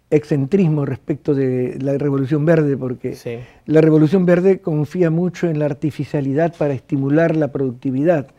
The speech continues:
Speaker 2: Claro.
Speaker 1: En cambio que, eh, la agroecología, eh, retoma la sintonía de, de la naturaleza con el ser
Speaker 2: Re-,
Speaker 1: humano.
Speaker 2: recrear las condiciones
Speaker 1: Y,
Speaker 2: naturales.
Speaker 1: y, y genera, es una reproducción de todas las articulaciones que hay en la naturaleza.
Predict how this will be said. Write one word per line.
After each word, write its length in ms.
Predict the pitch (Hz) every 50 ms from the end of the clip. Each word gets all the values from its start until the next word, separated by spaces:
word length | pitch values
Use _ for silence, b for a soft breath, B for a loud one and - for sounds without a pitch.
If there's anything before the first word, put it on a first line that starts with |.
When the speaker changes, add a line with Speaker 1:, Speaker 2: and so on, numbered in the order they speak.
| - -
Speaker 2:
Claro. 280 | - 107 98 90 82 b b b b b b _
Speaker 1:
En 140 | - 156 147
cambio 420 | 139 202 196 214 226 220 202 165 -
que, 720 | - 180 180 202 214 - - 165 156 151 147 143 143 143
eh, 40 | 143
la 100 | 151 156
agroecología, 760 | 156 156 156 135 156 147 143 143 135 170 196 190 196 196 185 - -
eh, 400 | 151 147 139 135 135 - - b b b b b b -
retoma 600 | 160 160 156 147 151 - - 196 190 190 190 180
la 140 | 170 156
sintonía 640 | - - 160 147 135 131 135 139 147 160 165 170 170 165
de, 380 | 156 147 135 127 127 - - -
de 420 | 131 131 135 135 135 131 127 127
la 100 | 131 135 131
naturaleza 640 | 135 131 117 147 143 139 151 180 170 - - -
con 160 | - 135 127
el 80 | 127 123
ser 140 | - 160 160
Speaker 2:
Re-, 80 | 165 160
Speaker 1:
humano. 240 | 160 151 147 156 175
Speaker 2:
recrear 500 | 120 113 - - 120 117 120 131 139 139
las 140 | 131 117 110 -
condiciones 400 | 113 110 110 101 - 123 104 107
Speaker 1:
Y, 20 |
Speaker 2:
naturales. 420 | 101 92 196 208 220 240 277 - - _ _ _
Speaker 1:
y, 280 | 165 156 156 180 - _
y 160 | 175 170 160
genera, 520 | 123 143 170 160 175 208 208 208 226 - -
es 420 | 160 175 175 185 202 190 - - -
una 200 | 175 175 185 180
reproducción 760 | 175 170 165 - - 170 165 156 156 151 135 - 208 214 214
de 100 | 190 175
todas 240 | 143 - 185 190 190
las 100 | 185 151
articulaciones 800 | 170 165 143 156 151 - 151 147 147 135 - 208 214 214 190 170 -
que 100 | 180 185
hay 100 | 196 180
en 80 | 165
la 80 | 156 156
naturaleza. 640 | 156 151 160 165 165 185 254 190 - - 131 -